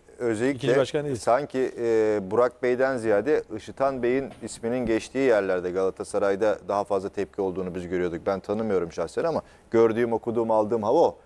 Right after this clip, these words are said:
Speaker 1: Gerek ekranlardan, gerek sosyal medyadan. E, bu biraz sanki Burak Bey'i yordu o süreç. E, beraber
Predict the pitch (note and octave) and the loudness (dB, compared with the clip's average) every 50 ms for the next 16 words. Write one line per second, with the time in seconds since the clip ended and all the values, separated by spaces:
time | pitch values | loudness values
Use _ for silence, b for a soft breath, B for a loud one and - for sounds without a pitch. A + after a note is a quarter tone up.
0 | b b b - A2+ A2 A2 G#2+ A2 G#2 - A2+ A2 G#2+ G#2+ G#2 G#2 G2+ G2+ G2+ | b b b 0 2 2 2 0 -2 -4 0 0 0 0 0 0 -2 0 0 0
1 | G2+ G2 G2+ G#2 G#2+ G2+ - - G#2+ G2+ - - A2 G#2 G2+ G2 F#2+ F2+ F#2 F2+ | -2 -2 -2 -2 -2 -2 -2 -4 -6 -6 -2 -2 -2 -2 -2 -4 -4 -4 -4 -2
2 | F#2+ C#3 E3+ b b b b b b b - - G#2 G#2 G#2 G#2 G2+ G2+ G2+ G2+ | -2 -4 -4 b b b b b b b -2 2 2 4 4 4 4 4 4 4
3 | G2+ G2+ G2 G2 B2 B2 C3 C3 C#3 C3+ - - C#3 C3+ C3+ A#2+ C3 A2 B2 B2 | 2 2 0 0 0 0 2 2 2 2 0 -2 -4 -4 -2 -6 -4 0 0 0
4 | B2 - - B2+ C3 D3 C#3+ C3 A#2+ A#2 A2+ A2 F#2+ - - _ _ _ _ _ | 0 0 -2 -2 0 2 4 4 4 4 2 0 -2 -4 -8 _ _ _ _ _
5 | _ - A2 - - G#2+ G2 F2 - - - - - G#2 G2+ G2 F#2+ F#2+ F2+ F2+ | _ -6 -4 -4 0 -2 -2 -2 -2 -6 -14 -8 -4 -2 -2 0 0 0 0 -2
6 | F2 E2+ E2+ E2 E2+ - G2 F#2+ G2 G2 F#2+ G#2+ A2+ A2 | -2 -2 -4 -6 -4 -2 0 2 2 2 2 2 0 0